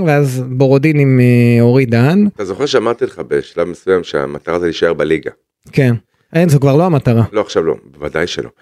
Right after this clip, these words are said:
Speaker 1: שלא ת-, תנמיך ציפיות,
Speaker 2: לא,
Speaker 1: אתה יודע,
Speaker 2: חס,
Speaker 1: אבל
Speaker 2: חס ושלום. יש משהו, אמ, בדינמיקה של קבוצות,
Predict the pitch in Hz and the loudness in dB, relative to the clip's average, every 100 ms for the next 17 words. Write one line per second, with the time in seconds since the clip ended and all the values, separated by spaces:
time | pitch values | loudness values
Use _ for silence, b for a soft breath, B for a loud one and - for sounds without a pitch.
0 | b b - 147 165 190 - 151 147 143 | b b 0 0 2 0 0 0 2 2
1 | 120 - 127 131 120 143 131 131 147 127 | 0 -2 -2 0 2 2 2 0 0 0
2 | 127 95 - - 110 - 95 104 - 82 | -2 -6 -10 -8 -8 -8 -6 -4 -2 -2
3 | 78 69 b b b 92 117 - 104 123 | -4 -8 b b b -4 -2 -2 -4 -4
4 | - 104 82 87 - _ _ _ _ _ | 0 2 2 -2 -6 _ _ _ _ _
5 | _ 82 78 73 73 73 71 _ _ 80 | _ -2 -2 -2 -4 -8 -12 _ _ -8
6 | 82 78 82 104 117 - 85 - 73 - | -6 -4 -4 -4 -4 -6 -8 -8 -12 -12
7 | 71 78 120 120 117 | -20 -8 -2 -2 -4